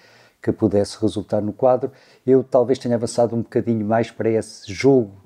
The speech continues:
dos elementos, ou seja, o que é que existe no quadro, quais são os entes que existem no quadro. É mais uma questão de ontologia do que uma questão estética, ou seja, o que é que existe,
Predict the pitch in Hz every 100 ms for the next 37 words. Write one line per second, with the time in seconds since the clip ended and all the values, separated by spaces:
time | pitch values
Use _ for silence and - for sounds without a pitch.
0 | - - 139 110 104 85 78 78 - -
1 | 113 - 110 95 175 - 156 151 113 127
2 | - 101 - 87 - _ - 117 143 120
3 | 95 127 131 - - - 87 107 - 90
4 | - - - _ _ _ _ _ 107 123
5 | 120 117 - - 110 101 90 120 117 -
6 | 117 107 - 135 120 113 101 - 101 -
7 | - 101 - - - - - - 107 -
8 | 107 143 113 90 80